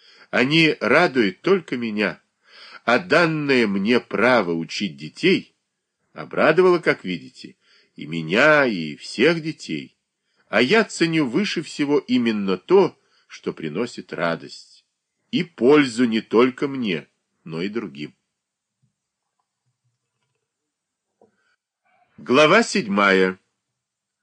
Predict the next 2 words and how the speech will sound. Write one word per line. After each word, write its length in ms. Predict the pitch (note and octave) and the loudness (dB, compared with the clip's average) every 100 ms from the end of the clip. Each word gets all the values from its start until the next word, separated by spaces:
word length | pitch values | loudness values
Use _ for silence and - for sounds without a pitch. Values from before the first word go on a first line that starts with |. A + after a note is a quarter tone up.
| _ _ _ _ _ _ - | _ _ _ _ _ _ -8
Екатерина 1000 | F#2 B2 D3 - D3 G3+ F3+ D#3 C3 A2+ - | -2 0 0 2 2 4 4 4 4 2 -2
Александровна 1120 | G#2 F2 - - E3 G3+ F#3+ F#3 F#3 F#3 | -2 -2 -4 0 2 2 2 0 0 -2